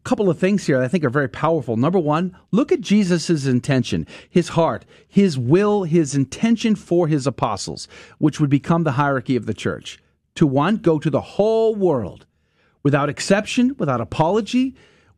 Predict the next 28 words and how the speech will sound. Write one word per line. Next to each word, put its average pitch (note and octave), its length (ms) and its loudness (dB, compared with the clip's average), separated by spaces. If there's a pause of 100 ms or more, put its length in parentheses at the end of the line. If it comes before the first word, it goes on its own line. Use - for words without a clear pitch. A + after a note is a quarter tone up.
without E3+ 320 0
making F#3 260 2
excuses, G#3 960 -2 (220)
but D3+ 160 -4
to C#3+ 140 -4
preach - 840 -2
the B2+ 100 2
good D3+ 380 0
news. G#2+ 560 -2 (880)
And D3+ 160 2
then E3 100 2
number F#3 220 2
two, C#3 540 0 (120)
to C3 160 0
baptize. A#2+ 1120 -4
And D3+ 160 2
if D#3+ 140 -4
they, E3+ 260 0 (260)
if D#3+ 140 -2
they B3+ 160 2
believe A3+ 520 2 (140)
and A#3 400 2
are G#3 220 2
baptized, D#3+ 840 -2
then G#3 560 2
they F3+ 180 2
are C3 140 0
saved. D#2+ 520 -6